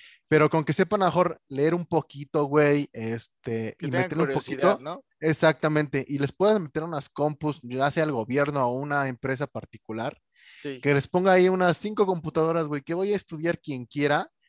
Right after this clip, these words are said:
Speaker 1: a las horas que quiera ahí estudiar, güey, güey, ahí puedes sacar doctores, güey, puedes sacar informáticos, puedes sacar lo que quieras, güey, porque prácticamente de la computadora puedes aprender bastante.
Speaker 2: Pues está todo ahí, claro.
Speaker 1: Está todo, güey. Entonces,
Speaker 2: Sí.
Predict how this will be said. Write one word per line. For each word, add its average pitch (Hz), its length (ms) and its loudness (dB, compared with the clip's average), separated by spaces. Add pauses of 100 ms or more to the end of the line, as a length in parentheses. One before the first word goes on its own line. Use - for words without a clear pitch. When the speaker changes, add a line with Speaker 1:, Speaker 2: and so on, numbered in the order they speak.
(200)
Speaker 1:
a 123 80 -12
las 117 240 -4
horas 165 200 -4
que 117 140 -12
quiera 139 220 -2
ahí 131 160 -2
estudiar, 131 340 -4
güey, 151 220 -6 (280)
güey, 202 280 0
ahí 185 100 6
puedes 214 240 4
sacar 175 320 2
doctores, 139 540 2
güey, 139 160 0
puedes 170 160 -4
sacar 170 220 -4
informáticos, 139 920 -2
puedes 185 220 2
sacar 156 240 2
lo 156 180 0
que 113 120 -10
quieras, 143 380 2
güey, 165 200 -4 (380)
porque 135 220 -2
prácticamente 165 840 0
de 117 140 -4
la 110 80 -2
computadora 123 520 -2
puedes 123 260 -10
aprender 117 380 -6
bastante. 113 600 -12
Speaker 2:
Pues - 240 -20
está 143 260 -8
todo 170 320 -4
ahí, 285 500 -8
claro. 262 240 -12
Speaker 1:
Está 139 240 -4
todo, 175 340 2
güey. 123 260 -2
Entonces, 151 460 0
Speaker 2:
Sí. 113 200 -16